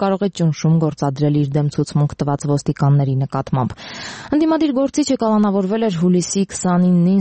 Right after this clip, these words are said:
Սարիթաղի դեպքերից հետո և մեկ ամիս անցկացրել հացադուլի մեջ։ Ղուկասյանի հետ նույն մեղադրանքով ձերբակալված Ժառանգության երեք անդամները ավելի վաղ ազատ են արձակվել գրավի դիմաց։ Նրա փաստաբանն ու կինը պնդում են, որ Ղուկասյանի նկատմամբ երբ քաղաքական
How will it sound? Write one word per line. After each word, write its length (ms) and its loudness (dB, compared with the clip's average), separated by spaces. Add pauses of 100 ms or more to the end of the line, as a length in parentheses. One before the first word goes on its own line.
Սարիթաղի 480 -2
դեպքերից 380 -2 (100)
հետո 140 -2 (100)
և 400 0 (320)
մեկ 120 -2 (200)
ամիս 320 2
անցկացրել 680 -4
հացադուլի 580 0
մեջ։ 240 -4
Ղուկասյանի 640 0
հետ 160 -4
նույն 240 -2
մեղադրանքով 520 -2 (120)
ձերբակալված 680 -2
Ժառանգության 540 0
երեք 300 0
անդամները 440 0 (460)
ավելի 240 0
վաղ 220 0
ազատ 260 0
են 160 2
արձակվել 440 -6 (120)
գրավի 320 0
դիմաց։ 260 0 (540)
Նրա 240 2
փաստաբանն 460 -2
ու 100 -2
կինը 240 0
պնդում 360 0
են, 100 -2
որ 160 0
Ղուկասյանի 540 0
նկատմամբ 500 -2
երբ 80 -14
քաղաքական 600 -2